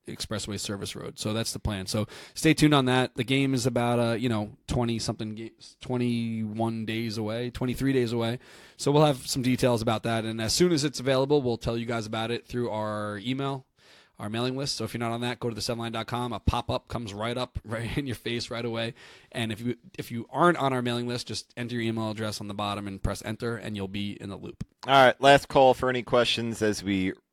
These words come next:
Speaker 2: roll right up along here into, to seven thirty, which is all my fault. Um, <laughs> if you guys have one or two more, um, we'll take them, and then we'll tell you who won the DeGroom shirt.
Speaker 1: DeGroom!
Speaker 2: Um, so, yeah.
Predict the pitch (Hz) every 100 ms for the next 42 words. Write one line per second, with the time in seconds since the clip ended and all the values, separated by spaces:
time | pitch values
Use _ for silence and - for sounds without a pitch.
0 | - 85 98 95 92 87 85 92 87 87
1 | 87 87 82 80 - 82 78 - 87 -
2 | 85 82 85 82 82 80 - 80 - 87
3 | 87 80 69 71 80 - - - - -
4 | - 101 101 98 101 110 107 120 123 131
5 | 117 107 101 113 113 113 - 113 120 156
6 | 156 156 - 104 107 104 101 101 147 131
7 | 147 143 139 110 113 113 113 113 110 110
8 | - 113 113 113 113 113 107 104 101 98
9 | - _ _ - 101 131 139 139 120 110
10 | - 104 101 - - 139 170 170 226 254
11 | 269 254 226 165 - - - - - -
12 | 95 98 95 95 95 95 95 95 95 _
13 | - - - 117 120 113